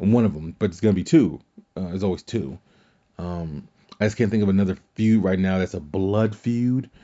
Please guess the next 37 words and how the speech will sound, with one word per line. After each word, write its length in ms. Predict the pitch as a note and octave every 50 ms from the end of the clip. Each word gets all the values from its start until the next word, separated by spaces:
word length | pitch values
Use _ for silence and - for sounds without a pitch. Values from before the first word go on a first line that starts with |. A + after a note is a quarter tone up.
| - - - _ _ _ _ _ _ _ _ _ _ _ _
Like, 220 | - G2+ G2 F#2 -
this 240 | C#3+ C#3+ - -
is, 140 | C3 A#2 G2+ F#2 - -
if 140 | C3 A#2
you 60 | G2 G2
think 140 | E3+ F3+
about 120 | D3+ G#2+ F2+
this, 140 | G2+ G2 -
this 160 | C#3 A#2 G#2
goes 260 | G2+ A#2 A#2+ A#2 F#2+
back 400 | - G#2+ B2 C3+ A#2 - - -
to 420 | - - G#2 F#2+ F#2 F2+ F2 D#2+ - _ _ _ _ _ _ _ _ _ _ _ _ _ _ _ _ _ _ _ _ _ _ _
way 640 | F2 F#2+ F#2 B1 D2+ F2 E2+ F2 G2+ A#2+ B2+ B2+ B2+
last 440 | A#2 A2+ A2+ A2+ A2+ G#2+ - - -
year 320 | A2+ A2 F#2 - - - _ _ _ _ _ _ _ _ -
when 200 | - G2 G2 F#2
Bo-, 280 | D#2+ G#2 G#2+ G#2+ A2 F#2
when, 200 | G2+ G#2 G2+ G2
um, 400 | G2 F#2+ F2+ F2+ F2 F#2 G2 G2
M 140 | - A2+ G#2
V 140 | G2 G2+ G2
P, 460 | - - A#2 G#2+ G2 F#2+ F2+ F#2 F#2+ - _ _ _ _ _ _ _ _ -
before 440 | - F#2+ - _ _ - D3+ F#3 F#3+
he 60 | C#3+
got 160 | G#2+ G2+ F#2+
with 80 | F#2 E2
Bobby 200 | F#2+ F2+ E2 E2+
Lashley, 520 | E2 D2+ D2+ C#2+ - - - C#2 - - _ _ _ _
said, 180 | _ - G#2+ G#2
"Hey," 300 | A#2+ A#2 F#2+ E2 F2 - _ _ _ _ _ -
looked 200 | G2 A#2 A#2 A#2
at 100 | G#2+ F#2
Drew 140 | G2 A2 A2
McIntyre 240 | A2 G#2+ G#2+ G#2
and 120 | G#2+ F#2+ -
said, 100 | A2+ A2+
"Hey, 200 | G2+ F2 -